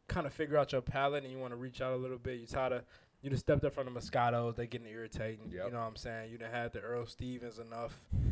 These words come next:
Speaker 1: And at this point, you ready to elevate. You know what I'm
Speaker 2: Nineteen
Speaker 1: saying?
Speaker 2: Crimes.
Speaker 1: You know what I'm saying? <laughs> You ready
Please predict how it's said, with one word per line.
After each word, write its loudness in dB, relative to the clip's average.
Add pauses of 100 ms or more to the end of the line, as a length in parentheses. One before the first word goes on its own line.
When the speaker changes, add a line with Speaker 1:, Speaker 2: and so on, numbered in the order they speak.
(180)
Speaker 1:
And -4
at -2
this -4
point, 2
you 0
ready 6
to 2
elevate. 4
You -6
know 4
what 4
I'm 2
Speaker 2:
Nineteen 2
Speaker 1:
saying? 0
Speaker 2:
Crimes. 6
Speaker 1:
You 6
know 12
what 12
I'm 10 (280)
saying? 2 (140)
<laughs> -8
You 2
ready 12